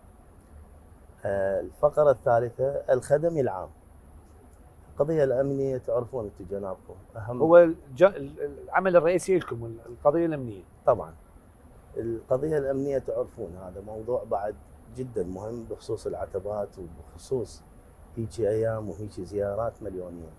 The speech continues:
Speaker 1: طبعًا احنا نهتم بالجانب الأمني، آه، بقضية التفتيش ابتداءً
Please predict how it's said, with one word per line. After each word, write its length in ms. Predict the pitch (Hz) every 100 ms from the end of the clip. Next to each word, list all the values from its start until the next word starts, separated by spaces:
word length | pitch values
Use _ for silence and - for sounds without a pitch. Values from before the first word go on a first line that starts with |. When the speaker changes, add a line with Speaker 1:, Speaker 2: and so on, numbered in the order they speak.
| - - - - - - -
Speaker 1:
طبعًا 280 | 139 127 135
احنا 280 | - 120 110
نهتم 420 | 104 - 131 131
بالجانب 840 | 110 107 98 85 95 113 123 101
الأمني، 460 | 87 98 107 104 98 - - - - 73
آه، 220 | 78 76 - - - - - 101
بقضية 500 | - 110 123 113 -
التفتيش 560 | - - 90 107 110 -
ابتداءً 560 | - 98 113 120 92